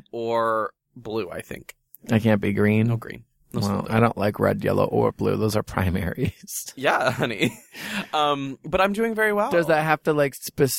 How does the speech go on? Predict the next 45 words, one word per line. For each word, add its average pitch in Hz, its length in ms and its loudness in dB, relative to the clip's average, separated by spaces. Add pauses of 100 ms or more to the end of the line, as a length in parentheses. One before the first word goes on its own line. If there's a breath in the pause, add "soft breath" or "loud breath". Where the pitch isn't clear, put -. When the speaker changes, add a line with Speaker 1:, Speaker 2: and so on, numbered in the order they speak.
(120)
Speaker 2:
like, 127 220 2
does 123 180 2
that 123 260 4
then 117 320 2
go 113 200 4
along? 107 280 4
Like, 107 180 0
if 110 100 0
I 117 80 4
pick 110 220 -2
blue, 104 340 0
do 107 100 2
I 104 60 4
have 104 180 2
to 104 80 -2
get, 101 140 0
like, 98 140 -6
a 98 120 -4
Speaker 1:
No, 226 160 4
no, 143 80 0
no. 101 60 4 (100)
Speaker 2:
Squirtle 107 160 0
to 113 80 -2
begin? 123 580 -2
Speaker 1:
No, 117 220 2
but 123 240 0
I 143 120 4
do 151 260 -4
think 131 340 -6
we 127 100 -2
should 117 200 -8
go 110 160 2
to 107 240 -2 (300)
the 117 100 -2
Santa 110 240 2
Monica 104 280 0
Pier 104 200 -2
today 92 240 -2
'cause - 160 -4
I 107 60 2
don't 104 120 0
have 104 200 -6
any 110 220 -4
water - 420 -6
Pokemon - 440 -8